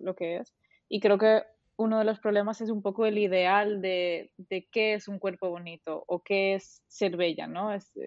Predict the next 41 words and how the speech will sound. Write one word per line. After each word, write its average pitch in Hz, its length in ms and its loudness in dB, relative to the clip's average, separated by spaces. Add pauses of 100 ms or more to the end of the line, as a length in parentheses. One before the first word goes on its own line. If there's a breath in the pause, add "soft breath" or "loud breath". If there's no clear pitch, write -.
(240)
a 196 80 2
veces 185 280 -2
categorizamos 190 960 0
o, 175 260 0
o 170 80 -2
la 170 120 -2
gente 175 220 -8
tiende 190 200 -2
a 185 60 -4
categorizar 190 720 0 (320 loud breath)
el 185 140 0
ser 196 220 2
bello 190 240 4
de 185 120 4
una 196 240 -2
cierta 196 360 2
manera. 180 560 -2 (540)
Entonces, 202 380 -4
si 208 100 0
no 190 100 2
eres 196 180 2
así, 240 540 2 (160)
si - 160 0
no 196 100 2
estás 202 540 0
<laughs> - 60 -20
en, 226 260 -2
en 196 200 0
ese 202 280 2
estereotipo, 208 720 2 (280 loud breath)
no 190 240 0
lo 175 100 2
eres. 160 300 -4
Y, 175 360 -2
y 202 100 -2
estamos 196 300 -4
muy 214 120 0
equivocados. 185 760 0
Y 196 80 -4
a 180 60 2
veces 196 340 -4